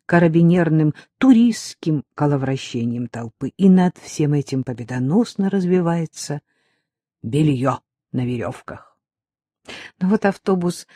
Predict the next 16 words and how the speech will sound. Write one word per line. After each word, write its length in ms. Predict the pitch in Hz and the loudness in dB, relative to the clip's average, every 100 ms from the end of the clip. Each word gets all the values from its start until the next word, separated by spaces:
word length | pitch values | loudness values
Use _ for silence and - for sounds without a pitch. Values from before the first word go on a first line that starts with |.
| - | -16
взбирается 760 | 139 151 151 170 165 160 - 160 | -8 -8 -2 0 2 0 -2 -2
на 100 | 151 | -2
вершину 540 | 151 151 - 175 160 | -2 -4 -4 -4 -4
холма, 460 | - 160 185 240 262 | -4 0 2 4 2
и 80 | 196 | 2
вы 280 | 190 226 - _ _ - | 2 2 -2 _ _ -16
вступаете 1200 | - - - 147 - 175 208 226 208 - 185 180 _ _ | -12 -8 -6 -6 -2 0 2 0 -2 -2 -2 -2 _ _
во 200 | 120 151 | -4 -2
врата 640 | 139 139 135 - 165 190 175 _ - | -2 -2 -4 -4 -6 -6 -8 _ -12
рая. 840 | 135 120 120 113 107 107 110 113 _ _ _ _ _ _ _ - | -10 -8 -8 -10 -12 -16 -20 -20 _ _ _ _ _ _ _ -12
В 240 | 139 135 | -10 -2
ворота 720 | 160 175 175 175 165 156 147 - _ _ _ _ | 2 2 2 0 -2 -2 -4 -10 _ _ _ _
парка 600 | 165 156 156 151 - 208 - _ _ _ _ _ _ _ | 0 2 2 -2 -8 -10 -10 _ _ _ _ _ _ _
виллы 720 | 143 139 196 233 226 208 202 | -4 2 6 6 6 4 4
ди 380 | 160 180 196 190 _ _ _ _ _ _ _ _ _ _ _ _ _ | 2 0 0 -2 _ _ _ _ _ _ _ _ _ _ _ _ _
Каподимонте, 960 | 180 - 156 151 147 127 110 - - | -2 0 2 2 2 0 -2 -12 -16